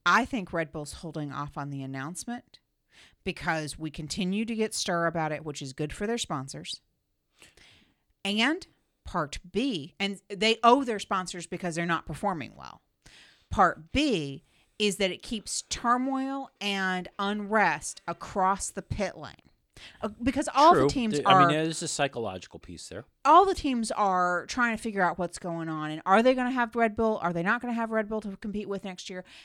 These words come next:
Speaker 1: And is it, will it, won't it, whatever. And so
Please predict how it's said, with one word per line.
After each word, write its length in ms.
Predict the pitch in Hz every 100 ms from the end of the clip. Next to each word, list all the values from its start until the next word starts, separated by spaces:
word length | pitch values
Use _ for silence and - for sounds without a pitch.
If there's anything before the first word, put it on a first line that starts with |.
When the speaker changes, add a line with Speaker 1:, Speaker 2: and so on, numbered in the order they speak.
| _
Speaker 1:
And 260 | - 190 185 _ _
is 200 | 262 254
it, 140 | 254 _
will 320 | 208 208 269
it, 160 | 254 -
won't 340 | 202 208 226 220
it, 120 | -
whatever. 920 | 165 185 208 220 247 320 311 110 - _ _ _ _ -
And 200 | 247 240
so 540 | - 262 247 240 233